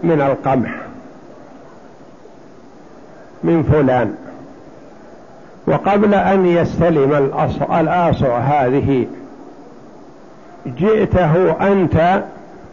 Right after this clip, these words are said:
وقلت له: "إنني علمت أنك اشتريت من زيد مائة صاع من القمح."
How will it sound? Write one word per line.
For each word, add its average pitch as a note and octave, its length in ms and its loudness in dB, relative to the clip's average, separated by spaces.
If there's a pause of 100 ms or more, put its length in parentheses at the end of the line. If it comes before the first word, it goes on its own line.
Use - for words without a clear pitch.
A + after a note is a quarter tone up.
وقلت F3+ 520 2
له: E3+ 640 2 (260)
"إنني F3+ 460 2
علمت E3+ 640 2 (680)
أنك F3+ 600 2
اشتريت E3 960 2 (760)
من F#3 300 2
زيد E3 680 2 (100)
مائة F3 580 2
صاع E3+ 440 2
من E3+ 280 4
القمح." C#3+ 600 0